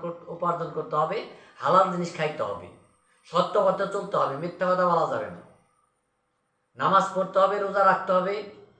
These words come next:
সামর্থ্য থাকলে হজ করতে হবে, গরিব মিসকিনকে দান করতে হবে। বাজানরা আমার, যারা আহলে বায়াত মানবেন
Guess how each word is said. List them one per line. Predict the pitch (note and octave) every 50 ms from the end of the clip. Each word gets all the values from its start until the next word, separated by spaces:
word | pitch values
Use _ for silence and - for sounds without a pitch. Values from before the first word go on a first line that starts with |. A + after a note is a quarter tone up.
| _ _ _
সামর্থ্য | - D#3+ D#3+ F3+ F#3+ - - F3+
থাকলে | G3+ G3+ G3 F3
হজ | E3+ F#3 F#3 - -
করতে | G3+ F#3+ F#3 F#3+
হবে, | F#3+ F3+ F3+
গরিব | E3 F3+ F#3 G3
মিসকিনকে | F#3+ F#3+ F#3 F3+ - - F3+ F3 F3 F#3
দান | - F3+ F#3 F#3 F3 F3
করতে | E3 D3 - B2+
হবে। | A2+ A2+ G#2+ F#2+ F2+ - - - - _ _ _ _ _ _ _ _ _ _ _ _ _ _ _ _ _ _ _ _ _ _ _ _ _ _ _ _ _ _ _ _ _ _ _ _ _ _ -
বাজানরা | A#2+ B2+ C#3+ D#3 D#3 D#3+ E3 E3
আমার, | D3+ C#3+ C3 -
যারা | D3+ D#3 E3 E3+ D#3+ E3
আহলে | F3 F3+ F3+
বায়াত | F3 F3+ F#3 F#3 - -
মানবেন | F#3 F#3 F#3 F3+ E3+ F#3 G3